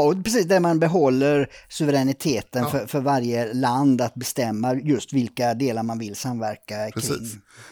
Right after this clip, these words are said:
Speaker 2: Ja, men både Norge och Schweiz har ju olika lösningar redan idag. De är inte med i E U, men de har ju massa andra,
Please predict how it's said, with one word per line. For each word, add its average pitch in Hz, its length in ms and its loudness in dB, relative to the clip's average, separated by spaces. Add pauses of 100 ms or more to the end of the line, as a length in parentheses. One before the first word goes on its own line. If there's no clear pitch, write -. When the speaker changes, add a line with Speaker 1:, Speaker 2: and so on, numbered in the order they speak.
Speaker 2:
Ja, 127 80 2
men 135 140 2
både 127 220 4
Norge 120 420 2
och 110 120 0
Schweiz 95 340 -6
har 92 140 -4
ju 90 80 -6
olika 90 500 -6 (500)
lösningar 92 520 2
redan 92 220 0
idag. 90 440 0
De 104 140 -4
är 151 40 -2
inte 165 160 -6
med 98 200 -6
i 92 220 -6
E - 0 -
U, 80 140 -10
men 92 160 -8
de 107 200 -4
har 127 180 0
ju 117 120 -2
massa 117 240 -4
andra, 120 420 0